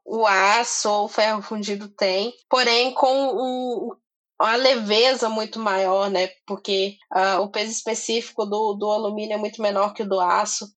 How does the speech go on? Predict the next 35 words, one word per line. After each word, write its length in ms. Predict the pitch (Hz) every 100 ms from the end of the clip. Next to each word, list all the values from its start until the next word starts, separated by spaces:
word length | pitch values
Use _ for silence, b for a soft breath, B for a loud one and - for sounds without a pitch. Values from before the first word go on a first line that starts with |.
| _
que 120 | 262
que 120 | 254 277
busca 420 | 233 254 247 233
hoje 240 | 220 226
na, 460 | 226 202 190 185 - - 90 160
na 100 | 202
parte 280 | 208 208
automotiva? 720 | 202 202 214 202 - 220 190
Carros 360 | 185 190 214 220
ágeis 560 | 226 233 269 277 - - -
e 120 | 226
com 180 | - 247
pouco 320 | 254 233 -
consumo, 800 | 247 254 247 - 247 262 240 202
aquela 420 | 190 196 202 208
questão 540 | 208 208 220 208 208 _ _ _ -
de 160 | 214 220
emissão 440 | 214 214 208 214
de 180 | 214 -
poluentes. 720 | 214 214 196 190 220 247 -
Então, 360 | 208 202 214 202
o 60 |
alumínio, 880 | 202 202 202 196 202 220 214 190 196 _ _ - 240
anos 220 | 269 -
pra 200 | 233 226
cá, 420 | - 202 202 220
tem, 600 | - 220 220 226 202 196
tem 280 | 208 202 226
se 120 | -
sobressaído 760 | - 208 208 214 220 202 208 208
bastante. 800 | 190 208 - 196 196 269 - - B B B
Não 120 | 285
somente 340 | 349 330 311
alumínio, 460 | 254 202 202 220 208
mas 420 | 202 190 202 -